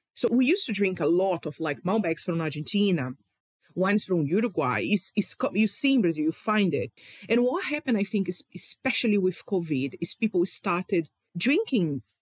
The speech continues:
Brazilian wines, because I think Brazilians were not drinking, because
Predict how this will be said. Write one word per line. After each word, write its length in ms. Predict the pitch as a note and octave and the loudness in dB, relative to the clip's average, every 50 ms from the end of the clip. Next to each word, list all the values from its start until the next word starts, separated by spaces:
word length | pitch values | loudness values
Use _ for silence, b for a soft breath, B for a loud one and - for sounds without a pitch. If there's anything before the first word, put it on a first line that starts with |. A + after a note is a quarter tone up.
| _ | _
Brazilian 360 | - F3 E3+ A3+ B3 A#3 G3 D#3 | -4 -2 0 2 2 2 2 0
wines, 440 | D3+ B2 F#2+ G#2 F2+ - C3 - | -2 -4 -4 -6 -8 -8 -8 -6
because 300 | - - E3+ F#3+ F3+ F3+ | -4 -2 0 0 0 0
I 40 | F#3+ | 0
think 220 | F#3+ - C#4+ E4+ - | 0 0 -2 -2 -2
Brazilians 580 | A#3+ B3+ A#3 - C4 A#3+ B3 B3 A#3 A#3 G#3+ | -2 -2 0 2 2 2 2 2 2 0 0
were 120 | G3+ G#3 A#3 | 2 2 2
not 260 | A3+ A#3+ C4+ E4 F4+ | 4 2 2 0 -2
drinking, 360 | - A#3 G#3 E3+ E3+ - F3 | 0 0 0 0 0 0 -2
because 260 | G3+ G#3+ B3 A#3 - | 0 0 0 -2 -2